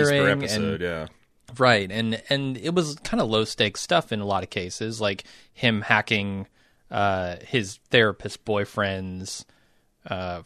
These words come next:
Speaker 1: Facebook account and
Speaker 2: Right.
Speaker 1: whatnot. I mean, but that was still cool to see. I, I
Speaker 2: Mm-hmm.
Speaker 1: wanted to see, I guess I wanna see a little bit more of Elliot in action here, and, you know, I,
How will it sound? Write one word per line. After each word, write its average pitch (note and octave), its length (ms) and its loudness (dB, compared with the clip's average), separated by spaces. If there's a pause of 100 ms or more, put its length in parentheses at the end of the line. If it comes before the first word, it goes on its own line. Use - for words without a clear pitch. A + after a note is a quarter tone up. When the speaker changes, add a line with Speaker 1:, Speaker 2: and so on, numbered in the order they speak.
(140)
Speaker 1:
Facebook A2+ 480 0
account G2 500 -2
and G2 100 -4
Speaker 2:
Right. F2+ 140 2
Speaker 1:
whatnot. G2 460 -4
I C#3 100 0
mean, C3+ 380 -2 (100)
but D3 160 6
that D3+ 140 8
was C#3 100 -4
still A#2 180 -2
cool A2 400 -2
to - 140 -14
see. F#2+ 340 -4
I, A2 300 0
I - 20 2
Speaker 2:
Mm-hmm. A#2+ 100 -2
Speaker 1:
wanted B2 200 2
to A2 80 -4
see, G#2+ 380 0 (520)
I C3 60 2
guess E3+ 160 6
I D#3+ 60 8
wanna C#3 200 4
see - 160 0
a A2 80 4
little A#2 280 4
bit G#2 180 2
more G#2 260 0
of F#2+ 160 -2
Elliot G2 320 0
in F#2+ 80 -6
action G2+ 380 -2
here, G2 260 -6
and, G2 380 -6 (640)
you D#3+ 120 -2
know, C3 120 6
I, C3 300 6